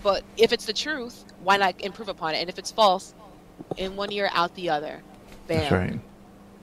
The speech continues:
Speaker 2: That's right. In one ear, out the other.
Speaker 1: Exactly.
Speaker 2: Wow. I, man,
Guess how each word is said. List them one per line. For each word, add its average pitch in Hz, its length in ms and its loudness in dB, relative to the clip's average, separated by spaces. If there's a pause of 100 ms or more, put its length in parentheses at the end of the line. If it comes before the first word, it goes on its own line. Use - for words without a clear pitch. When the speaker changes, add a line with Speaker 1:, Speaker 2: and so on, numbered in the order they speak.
(640)
Speaker 2:
That's 95 240 0
right. 98 380 4
In 110 180 8
one 120 160 8
ear, 127 320 6
out 98 220 6
the 95 160 6
other. 85 200 2 (460)
Speaker 1:
Exactly. 202 300 4
Speaker 2:
Wow. - 320 8
I, 127 180 4
man, 123 140 8